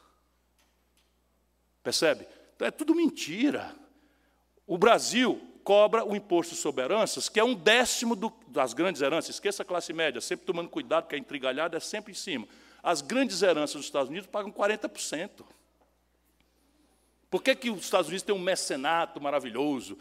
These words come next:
O Bill Gates, é um homem bom. Homem bom esse Bill Gates, botou bilhões de dólares. Sabe? Porque se ele não botar bilhões de dólares numa fundação,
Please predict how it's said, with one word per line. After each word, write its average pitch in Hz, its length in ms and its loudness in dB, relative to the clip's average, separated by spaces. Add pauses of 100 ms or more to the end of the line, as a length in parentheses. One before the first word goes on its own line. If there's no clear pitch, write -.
(200)
O 143 60 -6
Bill 165 180 2
Gates, 175 420 0
é 202 40 -4
um 175 680 -4
homem 165 240 -4
bom. 107 400 -10 (400)
Homem 175 220 -4
bom 214 400 6
esse 190 160 -2
Bill 165 160 4
Gates, 180 440 6 (280)
botou 185 240 4
bilhões 226 600 6
de 196 120 -6
dólares. 190 340 8
Sabe? 196 180 6
Porque 240 280 2
se 247 140 6
ele 220 120 4
não 226 80 4
botar 196 280 6
bilhões 196 420 2
de 190 80 -8
dólares 151 260 2
numa 135 120 0
fundação, 139 760 2